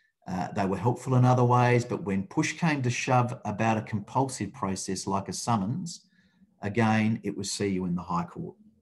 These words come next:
Uh, I think that is, again, a poor response, because this was significant. It was still significant to find out the truth of what had happened from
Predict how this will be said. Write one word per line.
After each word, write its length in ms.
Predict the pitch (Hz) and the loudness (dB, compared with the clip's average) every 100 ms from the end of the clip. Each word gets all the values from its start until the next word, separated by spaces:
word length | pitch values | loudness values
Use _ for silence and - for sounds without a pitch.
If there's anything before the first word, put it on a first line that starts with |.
| _ _ _ _ - - - - - - - - - | _ _ _ _ -20 -20 -20 -20 -20 -20 -20 -16 -6
Uh, 140 | 98 - - - - - - _ - _ _ - _ - | -6 -6 -16 -20 -20 -20 -20 _ -20 _ _ -20 _ 0
I 140 | 117 | 2
think 260 | 113 117 - | 2 0 2
that 320 | 104 92 - - - - - _ | 0 0 -6 -16 -16 -16 -20 _
is, 300 | 110 98 - | -4 -2 -4
again, 760 | 101 98 101 104 117 135 143 - _ _ _ _ _ _ _ _ _ 98 | -4 0 2 4 4 2 -2 -12 _ _ _ _ _ _ _ _ _ -8
a 100 | 98 | -6
poor 460 | - - 110 113 120 | -4 0 2 2 0
response, 840 | 98 95 - 110 127 123 - - _ _ _ _ _ _ _ _ _ _ _ - | -4 -6 -4 -2 -2 -4 -12 -16 _ _ _ _ _ _ _ _ _ _ _ -10
because 300 | 110 110 - | -2 0 2
this 240 | 127 - | 2 4
was 140 | 113 | 0
significant. 560 | - 101 90 101 - 87 | 0 0 0 -2 -2 -2
It 60 | 98 | -2
was 140 | 107 | -2
still 360 | - 139 143 131 | 2 4 4 2
significant 580 | - 104 113 101 98 | 0 2 2 0 -2
to 80 | - | -6
find 340 | - 107 95 95 | -4 -2 0 -2
out 340 | 95 - - | -4 -6 -10
the 80 | 98 | -12
truth 360 | - 107 101 | -2 -2 0
of 160 | 98 87 | -4 -4
what 140 | 104 | -4
had 100 | 95 | -4
happened 420 | 90 98 - 98 95 | -4 -6 -2 -4 -2
from 420 | 98 95 95 | -4 -2 -2